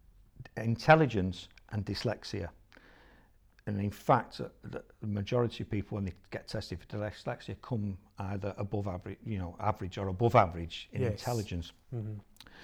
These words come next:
Speaker 1: So to answer your question about the, about the stuff that I was doing at uni, my intelligence, my intelligence is there. I might get some words mixed up, I might get some words wrong,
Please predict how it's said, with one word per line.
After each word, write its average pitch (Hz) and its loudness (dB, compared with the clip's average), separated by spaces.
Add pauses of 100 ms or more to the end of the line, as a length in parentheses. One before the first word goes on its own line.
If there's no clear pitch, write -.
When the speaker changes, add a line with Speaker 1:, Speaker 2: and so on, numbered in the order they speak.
(260)
Speaker 1:
So 120 10
to - 4
answer 127 6
your 104 0
question 113 6
about 104 4
the, 104 2 (220)
about 104 -2
the 90 -6 (280)
stuff - -2
that 120 -6
I - -4
was 98 -6
doing 98 0
at 101 -8
uni, 107 0 (400)
my 104 0
intelligence, 135 4
my 110 0
intelligence 131 2
is 95 -2
there. 82 -8 (280)
I 101 -2
might 101 0
get 95 -8
some 98 -6
words 92 -4
mixed 87 -8
up, 113 -4
I - -4
might 92 -6
get - -14
some 95 -8
words 85 -6
wrong, 98 0